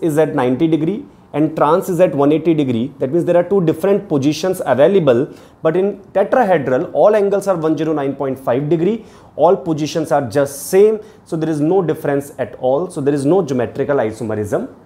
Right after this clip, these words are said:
possible there. Optical isomerism is shown only in one case, when all the four ligands are different, like you hear in the organic chemistry. A chiral carbon,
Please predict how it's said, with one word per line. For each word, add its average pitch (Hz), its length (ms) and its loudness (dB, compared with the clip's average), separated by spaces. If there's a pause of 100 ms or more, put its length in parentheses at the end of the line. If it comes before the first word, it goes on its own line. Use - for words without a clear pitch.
possible - 480 -2
there. - 220 -14 (960)
Optical 196 380 2
isomerism 226 500 2
is 220 100 -2
shown 226 280 0
only 160 340 4
in 180 160 2
one 160 240 2
case, 226 320 0
when 180 180 -2
all 180 240 0
the 190 140 -2
four 175 240 -4
ligands 156 420 0
are 156 100 2
different, 143 520 -4 (320)
like 139 280 2
you 175 100 2
hear 156 160 4
in 160 120 2
the 160 80 4
organic 147 400 0
chemistry. 170 500 -6 (380)
A 131 60 -2
chiral 147 540 2
carbon, 165 480 2